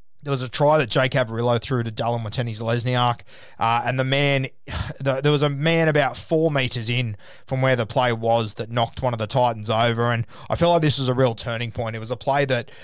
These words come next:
the Canterbury Bulldogs really needed to get into this game, and that one was taken away from them, and I feel like it just deflated them a little bit. Even so, though, this team, they just hang in there.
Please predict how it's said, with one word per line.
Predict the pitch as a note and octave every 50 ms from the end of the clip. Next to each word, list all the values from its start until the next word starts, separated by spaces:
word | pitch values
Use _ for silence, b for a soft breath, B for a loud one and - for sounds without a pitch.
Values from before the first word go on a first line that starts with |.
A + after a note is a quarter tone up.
| B
the | - B2+
Canterbury | A2 - D3 C#3+ C3+ B2+ A#2 A2+
Bulldogs | B2 C3 B2 B2+ A#2+ G#2+ -
really | A#2+ B2 B2+ C3 B2+ A#2
needed | A2+ A2+ A2 A2+ A2+ A2+ A2
to | - -
get | - A#2+ A2+
into | A2+ A#2 A#2 A2+ B2
this | A2+ A2 G#2 - -
game, | - A2+ A#2 A#2 A#2+ A#2+ A2+
and | A2+
that | B2+ C#3+ D3+
one | D3+ C#3+ C#3
was | B2+ G#2+
taken | - B2+ B2 A#2+ - A2
away | G#2 G2+ G#2+ A2 A2
from | G#2 - - A2+ A2
them, | A2+ G#2+ A2
and | A2 G#2+
I | G#2+ G#2+
feel | - - D3 C#3+ C#3
like | C#3 B2+ A#2+ -
it | A2+ A2 -
just | - E3 F3 - -
deflated | D3+ - - - B2 A2+ A#2 A#2 A2 G#2+
them | G#2 G#2 G2+
a | G#2 G#2
little | A2+ A#2+ B2 A#2+
bit. | A2 B2 A#2 A#2+ B2+ B B B B B B B B
Even | C3 E3 F#3 D#3+ B2+
so, | A2 - C3+ B2 B2+
though, | A#2+ A2+ A2+
this | A2+ A2+ G#2 -
team, | - - C3 A#2+ A#2
they | A2+ A2
just | G#2 A2+ A#2+ -
hang | - B2+ A#2 G#2+ A2
in | A2+ A#2+
there. | A#2+ A#2+ A#2+ B2 A#2+